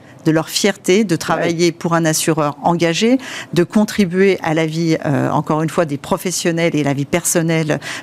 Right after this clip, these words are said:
Speaker 1: euh, des citoyens. Et je crois qu'à cet égard, euh, on, on est sur la bonne voie, mais qu'on doit continuer, euh, de pousser et de faire bouger les lignes.
Speaker 2: Non, mais je voulais vous entendre aussi, parce qu'il y a le bien-être, il y a l'accueil des collaborateurs, il y a le fait qu'ils puissent s'engager sur des, des projets, qu'ils puissent avoir des congés maternité.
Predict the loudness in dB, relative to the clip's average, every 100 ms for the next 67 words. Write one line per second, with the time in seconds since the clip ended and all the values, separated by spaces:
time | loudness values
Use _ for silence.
0 | -2 -2 0 -2 -2 0 0 2 2 2
1 | -2 -2 -2 -2 -2 -2 0 0 2 0
2 | -2 -6 -10 -4 -2 0 -2 -4 -2 2
3 | 2 2 -4 -8 -2 0 0 0 0 -2
4 | 2 2 2 0 0 0 0 0 -2 0
5 | 0 2 2 2 0 0 0 -2 0 0
6 | 2 2 2 2 2 0 0 0 0 2
7 | 0 0 0 2 4 4 4 2 2 0
8 | 0 -2 0 -2 2 2 2 2 2 2
9 | 0 0 -2 0 0 0 0 0 0 0
10 | 0 0 2 0 0 -2 -4 -2 0 0
11 | 0 0 0 0 0 0 0 -2 -2 0
12 | 0 -2 -6 -2 0 0 -2 -4 0 0
13 | 0 -2 -4 0 0